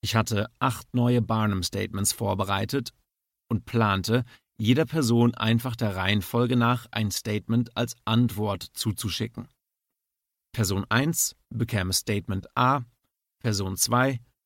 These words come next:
Statement B, Person acht bekäme Statement H,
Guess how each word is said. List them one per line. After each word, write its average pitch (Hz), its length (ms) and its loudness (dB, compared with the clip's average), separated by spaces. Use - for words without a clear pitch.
Statement 104 540 -2
B, 135 300 4
Person 95 440 0
acht - 480 0
bekäme 107 480 2
Statement 104 580 -2
H, 127 300 2